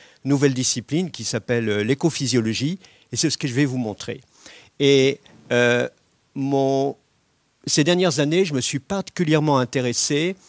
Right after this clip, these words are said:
euh, à toutes les nouvelles technologies, euh, qui, euh, permettent, euh, d'étudier les animaux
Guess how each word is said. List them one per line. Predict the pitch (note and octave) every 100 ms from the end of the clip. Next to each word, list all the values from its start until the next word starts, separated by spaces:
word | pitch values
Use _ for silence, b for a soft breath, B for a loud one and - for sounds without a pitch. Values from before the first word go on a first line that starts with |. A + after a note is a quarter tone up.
| B B B B2+
euh, | A#2+
à | D3 C3
toutes | A#3 -
les |
nouvelles | E3 F3+ F3+
technologies, | F3 D#3+ C3+ A#2+ A#2+ C3 D#3+ A3 b b b B2+
euh, | B2
qui, | - - F3 F3+ -
euh, | A#2+ A2+
permettent, | A2+ E3+ D3 D3 F#3 - G#2+ - b b
euh, | B2 A#2+
d'étudier | F3 - F3 E3
les | D3+ B2+
animaux | D3+ C#3 D3+ F3+ G#3